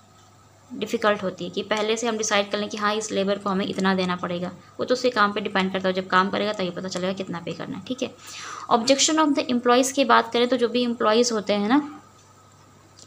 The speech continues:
वो क्या करते हैं, वो आपत्ति दिखाना, आपत्ति जताने लगते हैं, मीन्स ऑब्जेक्शन उठाने लगते हैं कि सही है या नहीं है चीज़ों को लेकर के, तो ये चीज़ भी आ जाती है। And the next point is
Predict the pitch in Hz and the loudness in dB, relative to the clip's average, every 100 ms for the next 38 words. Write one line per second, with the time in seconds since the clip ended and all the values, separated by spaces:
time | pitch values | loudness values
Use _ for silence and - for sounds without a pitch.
0 | - - - - - - 240 262 285 285 | -16 -14 -14 -14 -4 8 8 10 10 10
1 | 269 294 294 254 247 240 269 254 240 226 | 8 6 8 6 6 4 4 4 4 4
2 | 214 214 220 - 247 247 208 202 202 196 | 4 4 0 2 2 6 6 6 2 0
3 | 202 208 214 220 233 - 190 190 233 - | -2 0 -2 -2 -2 2 2 2 2 4
4 | 254 240 208 208 202 196 208 202 196 196 | 2 4 4 4 0 -2 -2 -2 2 2
5 | 196 190 - - 202 202 185 185 190 190 | 2 0 -4 0 2 2 0 0 0 0
6 | 196 196 196 196 202 196 190 190 190 180 | 0 0 -2 -4 -4 -2 -2 -2 -2 -4
7 | 180 - - - - - - - - 220 | -8 -12 -14 -16 -14 -14 -16 -6 2 4
8 | 233 247 262 247 254 220 220 226 220 220 | 4 4 4 4 4 4 4 2 2 0
9 | 262 - - - - 214 208 226 262 - | -2 -4 -16 -16 -4 -2 2 2 0 2
10 | 262 262 262 254 311 | 4 4 4 4 2